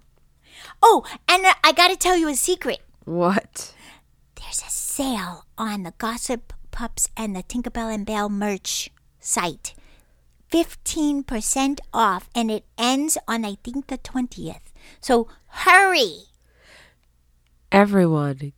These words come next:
Speaker 2: get on that site right away.
Speaker 1: Yeah.
Speaker 2: There's so much good stuff on there.
Speaker 1: I know.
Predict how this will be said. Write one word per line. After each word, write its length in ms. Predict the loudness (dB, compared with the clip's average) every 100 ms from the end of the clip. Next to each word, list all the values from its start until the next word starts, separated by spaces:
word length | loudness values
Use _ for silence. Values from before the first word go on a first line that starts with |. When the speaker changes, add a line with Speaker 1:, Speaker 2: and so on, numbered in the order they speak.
| 2
Speaker 2:
get 260 | 4 4
on 180 | 2 2
that 200 | 0 0
site 280 | 0 0 0
right 200 | 0 0
away. 480 | 0 -2 -2 -6 -10
Speaker 1:
Yeah. 160 | 2 6
Speaker 2:
There's 160 | 6
so 140 | 6 4
much 220 | 4 2
good 160 | 0 0
stuff 320 | 0 -2 -2
on 140 | -6 -4
there. 320 | -6 -6 -4
Speaker 1:
I 100 | -2
know. 580 | 0 0 0 -4 -8 -16